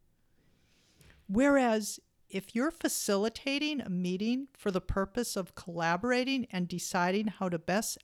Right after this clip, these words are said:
execute on an idea, you'll need to be prepared to listen, reflect,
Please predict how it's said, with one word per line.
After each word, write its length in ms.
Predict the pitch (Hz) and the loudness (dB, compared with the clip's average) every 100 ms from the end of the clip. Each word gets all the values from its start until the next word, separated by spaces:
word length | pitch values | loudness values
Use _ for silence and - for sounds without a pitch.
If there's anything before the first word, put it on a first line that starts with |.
| 180 | -4
execute 600 | 185 - 208 - 247 226 | -4 -4 -8 -4 -2 0
on 160 | 185 | 0
an 100 | 170 | 0
idea, 600 | 170 156 151 180 208 247 - _ _ _ - _ _ _ _ - | -2 -2 -2 -2 -2 -4 -8 _ _ _ -20 _ _ _ _ 0
you'll 260 | 220 285 | 4 4
need 280 | 294 285 302 | 6 6 4
to 80 | 220 | 2
be 220 | 233 247 | 2 0
prepared 580 | - 208 - 226 226 214 | 2 2 2 2 2 0
to 140 | - | -4
listen, 580 | 240 247 277 - 147 - _ _ _ - | 0 0 0 -2 -4 -6 _ _ _ -2
reflect, 720 | 220 220 - 254 214 - - | 0 0 2 4 4 0 -16